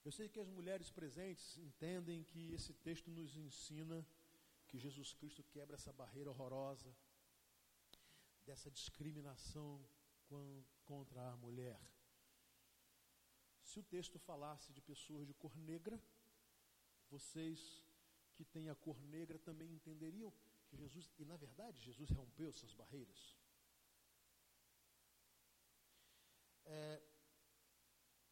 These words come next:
aos pecadores que estão na prática do pecado, Jesus rompe a barreira. Um dos textos mais lindos de João oito, o texto da mulher pega em adultério, quando Jesus diz pra ela, fala assim:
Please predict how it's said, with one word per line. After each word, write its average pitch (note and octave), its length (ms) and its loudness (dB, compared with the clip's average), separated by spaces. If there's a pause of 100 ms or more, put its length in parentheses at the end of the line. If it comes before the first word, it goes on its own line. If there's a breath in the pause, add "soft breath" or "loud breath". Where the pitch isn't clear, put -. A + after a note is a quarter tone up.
(540)
aos - 180 -2
pecadores G#3+ 640 0
que - 80 -8
estão G#3 220 -4
na F#3+ 100 -4
prática - 340 0
do F3 80 -8
pecado, A3 600 -2
Jesus F#3+ 420 0
rompe G3 300 -2
a F3 40 2
barreira. E3 360 0
Um D#3 100 -2
dos E3+ 140 -4
textos - 300 -2
mais G3 200 0
lindos F#3 260 -4
de E3 60 -2
João F3+ 240 4
oito, G3 320 4 (340 loud breath)
o E3 80 -2
texto - 360 2
da F3+ 100 2
mulher E3 320 4
pega E3 400 2
em D#3 140 0
adultério, E3 680 4 (380 loud breath)
quando E3+ 500 4
Jesus D3+ 520 2
diz C#3+ 220 -4
pra D#3+ 140 2
ela, D#3 80 4
fala D#3 120 0
assim: D#3 480 -2